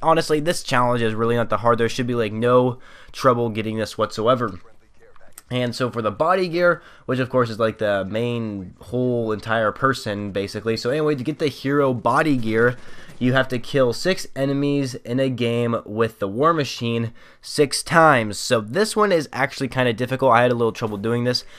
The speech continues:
And what I did to actually get this is I played Safeguard, and it wasn't just Safeguard. I think I played Ground War, and then every time Safeguard would pop up, I'd vote for Safeguard on Ground War, and it was just so much easier. And the reason, I'll tell you guys why it was easy to do that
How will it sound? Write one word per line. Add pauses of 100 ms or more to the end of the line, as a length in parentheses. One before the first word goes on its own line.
(220)
And
what
I
did
to
actually
get
this
is
I
played
Safeguard, (400)
and
it
wasn't
just
Safeguard.
I
think
I
played
Ground
War,
and
then
every
time
Safeguard
would
pop
up,
I'd
vote
for
Safeguard
on
Ground
War,
and
it
was
just
so
much
easier. (320)
And
the
reason,
I'll
tell
you
guys
why
it
was
easy
to
do
that